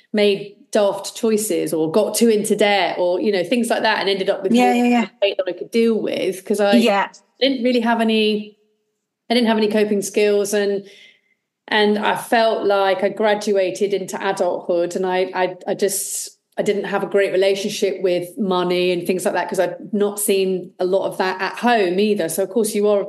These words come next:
Speaker 1: a product of your environment. You know, we talked about
Speaker 2: Yeah.
Speaker 1: that a lot in our coaching
Speaker 2: Yeah.
Speaker 1: together. But, and I think when I, you know, same as you, I had traumatic, to be honest, I lost my first child at twenty weeks. I had to have a
Speaker 2: Oh, I'm
Speaker 1: termination.
Speaker 2: sorry.
Speaker 1: And, uh, yeah, and I had to have a termination. So I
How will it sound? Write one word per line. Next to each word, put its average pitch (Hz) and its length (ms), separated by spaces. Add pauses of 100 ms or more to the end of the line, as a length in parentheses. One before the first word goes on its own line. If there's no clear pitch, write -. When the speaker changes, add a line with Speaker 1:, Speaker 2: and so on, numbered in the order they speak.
(140)
Speaker 1:
a 202 60
product 214 340
of 208 140
your 202 180
environment. 196 560
You 202 60
know, 185 100
we 190 80
talked 202 220
about 240 120
Speaker 2:
Yeah. 269 160
Speaker 1:
that 175 60
a - 240
lot - 120
in 185 80
our 180 80
coaching 220 240
Speaker 2:
Yeah. 220 160 (440)
Speaker 1:
together. 175 220
But, - 260 (540)
and 254 140
I 269 80
think 269 260
when 262 100
I, 240 600 (240)
you 247 100
know, 208 300
same 247 340
as 240 180
you, 254 260
I 214 60
had 220 200
traumatic, 208 720
to - 240
be 220 60
honest, 226 200
I 202 60
lost 214 340
my 214 80
first 202 420
child 202 440
at - 240
twenty 196 420
weeks. 196 400
I 240 60
had 190 220
to 208 120
have 185 140
a 190 40
Speaker 2:
Oh, 190 160
I'm 202 260
Speaker 1:
termination. - 20
Speaker 2:
sorry. 190 520 (600)
Speaker 1:
And, 196 460 (220)
uh, 202 260
yeah, 214 140
and 202 80
I 196 40
had 247 140
to 254 60
have 214 100
a - 20
termination. 214 360
So 208 140
I 202 80